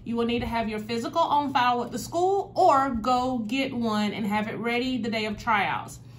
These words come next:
So the girls and boys basketball is October twelfth, thirteenth, and fourteenth, and wrestling is just the twelfth. If you will check your email, I have sent out additional information concerning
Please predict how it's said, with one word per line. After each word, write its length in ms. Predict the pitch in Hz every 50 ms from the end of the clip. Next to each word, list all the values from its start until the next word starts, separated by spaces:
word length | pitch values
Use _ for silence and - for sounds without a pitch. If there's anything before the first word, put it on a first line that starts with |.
| - - -
So 300 | - - 254 240 220 214
the 120 | 208 214
girls 280 | 208 233 233 262 294 302
and 140 | 339 330 302
boys 280 | 311 302 277 277 254
basketball 680 | 240 220 247 226 226 - - 269 233 247 247 254 254 254
is 180 | - - 214 202
October 440 | 214 294 - 208 240 240 240 226 214
twelfth, 400 | - 262 302 311 - - - -
thirteenth, 440 | 269 262 - - - 269 269 254 -
and 200 | - 208 208 214
fourteenth, 520 | 240 247 - - - 262 262 269 254 - -
and 240 | - 214 202 196 214
wrestling 500 | 226 240 240 - 262 262 254 262 - -
is 240 | - 208 190 -
just 600 | 196 180 180 220 214 214 220 220 214 - - - - - - 190
the 100 | 208 202
twelfth. 540 | - - - - 226 220 185 131 - - - - - - - - - - - - - -
If 180 | - 214 226 -
you 140 | 233 254 254
will 140 | 269 254 226
check 320 | - - 254 254 247 -
your 160 | 240 220 220 214
email, 500 | 254 311 320 330 330 330 330 339 330 -
I 200 | - 220 247 254
have 540 | 269 247 247 233 226 226 220 208 - - -
sent 300 | - - 262 269 277 269
out 240 | - 254 247 - -
additional 640 | 208 208 262 285 277 - 330 330 330 330 330 - -
information 640 | - 240 247 - 240 240 240 247 247 - 254 254 247
concerning 1040 | 226 220 214 208 214 - 311 339 359 320 262 214 208 202 196 196 196 196 - -